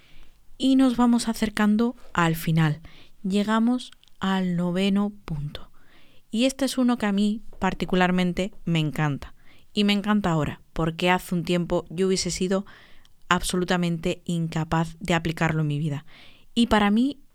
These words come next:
la felicidad digital también es el modo avión. Y ya te digo que esto, como te comentaba, es algo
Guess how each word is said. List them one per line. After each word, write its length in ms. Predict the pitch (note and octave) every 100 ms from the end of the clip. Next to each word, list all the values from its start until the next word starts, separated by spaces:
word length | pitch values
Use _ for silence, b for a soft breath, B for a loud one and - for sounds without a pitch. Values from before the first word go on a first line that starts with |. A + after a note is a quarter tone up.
| _ - -
la 180 | - A3
felicidad 380 | G#3+ A#3 A3 A#3+
digital 500 | A3+ - G#3+ G#3+ A3 b b b -
también 360 | G3 F#3+ F#3+
es 260 | G#3 G#3 - - - -
el 300 | F3+ F3 F3
modo 300 | F#3 G#3 G3
avión. 440 | D#3+ C#3 C3+ C#3 - - - b b b b b -
Y 120 | F3+
ya 140 | F#3+ F3+
te 120 | F3
digo 380 | F#3+ G3 G3 - -
que 200 | - E3+
esto, 360 | E3 E3 G3 G3 - -
como 220 | - -
te 100 | D#3+
comentaba, 580 | D#3+ D3+ D3 E3 F3 F#3 B B B B
es 180 | F3+ F3
algo 340 | G3 G3+ A#3